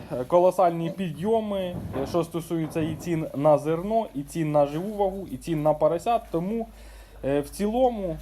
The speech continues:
друзі, я вважаю, що це, е, нормальна ситуація, все те, що відбувається,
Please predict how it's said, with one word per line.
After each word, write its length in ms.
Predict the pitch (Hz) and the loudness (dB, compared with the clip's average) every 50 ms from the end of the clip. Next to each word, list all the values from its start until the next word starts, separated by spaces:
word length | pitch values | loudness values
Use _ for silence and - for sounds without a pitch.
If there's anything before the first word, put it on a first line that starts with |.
| - - 127 | -12 -10 -6
друзі, 800 | 131 156 185 185 175 165 160 165 165 160 156 156 151 151 143 - - | -2 0 0 0 0 -2 -2 -2 -2 0 0 -2 -2 -4 -4 -6 -8
я 320 | 123 123 131 156 185 202 196 | -10 -4 2 4 6 6 6
вважаю, 440 | 180 180 170 156 170 165 156 151 | 6 4 0 2 4 4 4 4
що 160 | 147 - 156 139 | 2 -2 -8 -12
це, 480 | - - - 170 160 156 151 147 135 - - - - 113 | -8 -4 0 2 4 4 4 4 2 0 -6 -14 -12 -6
е, 20 | 120 123 127 123 120 123 123 120 120 117 | -4 -2 -2 -2 -2 -2 -2 -4 -4 -4
нормальна 760 | 123 139 160 180 190 190 190 196 190 180 170 156 151 143 135 131 - - | 0 6 8 8 8 8 6 6 6 6 4 2 0 0 0 0 -4 -10
ситуація, 720 | - - 180 170 165 175 170 175 175 180 175 - 175 165 | -2 2 2 2 4 4 4 4 4 2 0 -2 -2 -4
все 160 | 151 147 - 165 | -2 -2 -4 -2
те, 120 | - 170 | -2 -2
що 140 | 156 - 160 | -2 -2 -6
відбувається, 840 | 151 151 147 156 160 165 160 156 151 151 147 147 - 151 147 143 139 | -6 -6 -4 0 4 4 6 6 6 4 0 -2 2 4 4 4 4